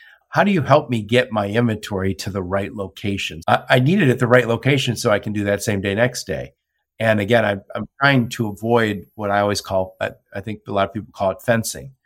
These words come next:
which is I fenced off this amount of inventory for my Amazon business, this for my website, this for my retail, this for, this for. And the problem with that is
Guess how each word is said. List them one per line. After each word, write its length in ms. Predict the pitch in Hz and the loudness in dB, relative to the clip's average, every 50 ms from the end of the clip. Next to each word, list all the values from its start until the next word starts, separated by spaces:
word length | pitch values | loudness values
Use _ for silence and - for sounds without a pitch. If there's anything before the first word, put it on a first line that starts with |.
| _ _ _ | _ _ _
which 200 | - 101 92 - | -10 -10 -8 -6
is 180 | 120 104 107 - - | -6 -6 -8 -8 -10
I 60 | 110 - | -10 -6
fenced 380 | - - 127 123 123 - - | -2 0 0 0 0 0 0
off 220 | 123 113 110 - - | 0 0 0 -2 -4
this 260 | 139 147 139 - - | -4 -4 -4 -2 0
amount 240 | 127 120 117 113 104 | 2 2 2 0 -2
of 80 | 101 | -4
inventory 580 | 113 110 107 107 104 - 110 104 101 101 98 - _ _ _ _ _ _ _ _ _ _ - | -4 -6 -6 -8 -8 -8 -4 -2 -2 -2 -2 -4 _ _ _ _ _ _ _ _ _ _ -10
for 80 | 120 110 | -8 -4
my 160 | 107 104 107 | -2 0 2
Amazon 520 | 117 120 120 120 113 101 104 101 101 98 | 4 4 4 4 2 0 -2 -4 -4 -4
business, 440 | 98 104 104 98 - 101 95 - - - - | -4 -6 -6 -6 -8 -12 -12 -14 -10 -2 0
this 180 | 143 143 131 | 0 0 0
for 220 | - - - 131 127 | -2 -2 -2 -2 0
my 160 | 120 113 110 | 0 0 0
website, 680 | 107 117 120 120 113 - - - 110 101 104 104 - _ _ _ - | 2 4 4 2 2 0 -4 -2 -2 -2 -2 -4 -8 _ _ _ -6
this 240 | 123 131 123 - - | -2 -2 0 0 -2
for 160 | - 123 117 | -6 -4 -2
my 100 | 117 110 | 0 0
retail, 640 | 110 107 110 110 110 110 - 113 104 101 101 - - _ _ _ _ - | 0 0 -2 -4 -4 -4 -4 -2 0 0 -2 -2 -6 _ _ _ _ 2
this 220 | 131 131 131 - | 2 2 2 0
for, 400 | - 113 107 104 101 98 - _ _ - | -6 -6 -4 -4 -4 -4 -6 _ _ -12
this 220 | 127 104 107 - | -10 -8 -8 -10
for. 240 | - - 107 104 - _ _ - | -10 -10 -10 -10 -10 _ _ 0
And 140 | 131 127 | 2 2
the 80 | 123 120 | 2 2
problem 400 | - 139 147 156 147 131 120 113 | 4 4 6 6 6 4 2 0
with 160 | 113 110 - | -2 -4 -2
that 220 | - 107 107 104 104 | 0 0 0 0 0
is 280 | 104 104 101 - - | -2 -4 -6 -8 -12